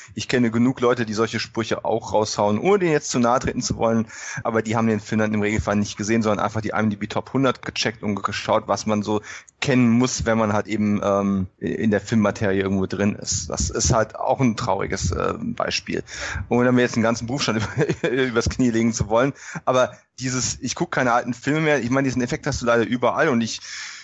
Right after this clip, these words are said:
ich werf auch gerne meine, meine Freundin vorm Bus, äh, symbolisch gesehen, wenn wir was schauen und ich sag, „Hey, komm, lass uns mal, ähm, irgendwie die in die Sendung von damals schauen“, und dann, „Oh, die sieht schon so alt aus.“ „Was meinst du mit so alt?“ „Na ja, die hat schon dieses Vollbildformat, ne? Dann,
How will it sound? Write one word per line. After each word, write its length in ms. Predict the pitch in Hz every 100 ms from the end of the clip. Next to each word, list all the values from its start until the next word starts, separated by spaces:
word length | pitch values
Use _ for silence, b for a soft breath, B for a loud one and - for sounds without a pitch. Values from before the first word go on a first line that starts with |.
| B
ich 120 | 113
werf 180 | 117 135
auch 120 | 123
gerne 200 | - 131
meine, 380 | 139 131 123 113
meine 260 | 139 123 127
Freundin 340 | - 135 202
vorm 260 | 151 113 107
Bus, 220 | 117 -
äh, 220 | - 113
symbolisch 480 | 107 117 110 101 -
gesehen, 380 | 113 107 120 147 B B B
wenn 240 | 113 117
wir 100 | 117
was 220 | 120 110 -
schauen 340 | 107 110 131
und 240 | 107 117
ich 100 | 113
sag, 140 | 110 117
„Hey, 100 | 151
komm, 200 | - 143
lass 160 | 135
uns 80 | 131
mal, 180 | 139 131
ähm, 880 | 135 131 104 120 120 101 80 - -
irgendwie 340 | 123 135 131
die 160 | 113 123
in 60 | 151
die 100 | 117
Sendung 360 | 131 165 143
von 320 | - 117 110
damals 340 | 104 123 143 120
schauen“, 300 | - 117 123
und 160 | 117
dann, 0 | -
„Oh, 240 | 139 104 -
die 80 | 110
sieht 160 | 135 -
schon 160 | 135
so 140 | 110 -
alt 280 | 117 127
aus.“ 340 | 73 82 71 - B B B B
„Was 140 | - -
meinst 180 | 175
du 60 | 226
mit 100 | 143
so 120 | 117
alt?“ 160 | 101 107
„Na 60 | 123
ja, 100 | 127
die 80 |
hat 80 | 131
schon 160 | - 131
dieses 380 | 117 117 - -
Vollbildformat, 800 | - 135 139 120 - 101 92 76
ne? 60 | -
Dann, 280 | 139 127